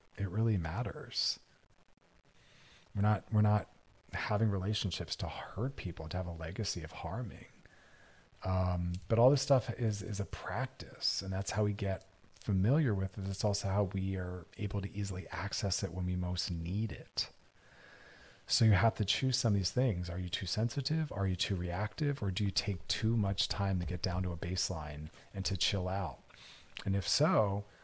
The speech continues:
we start to track ourselves, but we also build in those self-soothing practices.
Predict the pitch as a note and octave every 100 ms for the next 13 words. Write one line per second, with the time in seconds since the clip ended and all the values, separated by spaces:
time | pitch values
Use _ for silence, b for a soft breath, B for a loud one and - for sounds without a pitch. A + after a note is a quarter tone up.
0 | B G#2 - A2 G2+ F#2+ - A2+ C#3 -
1 | D#2 - E2 E2+ - F#2 F#2+ F#2+ F#2+ F#2+
2 | F#2 F#2 F2 - F#2+ F2+ - G2+ F#2 -
3 | D2+ - D#2+ - C#2+ -